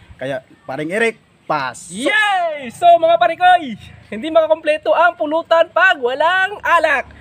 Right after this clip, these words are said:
Speaker 2: Ang tawag sa alak na to, pare ko, is Gold Gold! Okay, ito yung parang procedure na, pare ko. Ah, unang-una, magbubukas din ng gin. Ah,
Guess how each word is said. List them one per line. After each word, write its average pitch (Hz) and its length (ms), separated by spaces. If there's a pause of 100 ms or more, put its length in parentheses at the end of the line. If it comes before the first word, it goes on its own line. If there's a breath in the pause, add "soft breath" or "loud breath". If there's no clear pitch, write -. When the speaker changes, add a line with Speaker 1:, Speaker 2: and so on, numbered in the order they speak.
(220 loud breath)
Speaker 2:
Ang - 80
tawag 269 160
sa 254 160
alak 254 160
na 247 80
to, 247 240
pare 233 160
ko, 247 160
is 247 320 (160 loud breath)
Gold 440 560
Gold! - 280 (840)
Okay, 180 320
ito 277 80
yung 294 80
parang 302 160
procedure 254 480
na, - 0
pare 247 160
ko. 240 160 (560)
Ah, 180 400 (560)
unang-una, 247 480
magbubukas 208 400
din 214 160
ng 190 80
gin. 247 260 (2750)
Ah, 170 720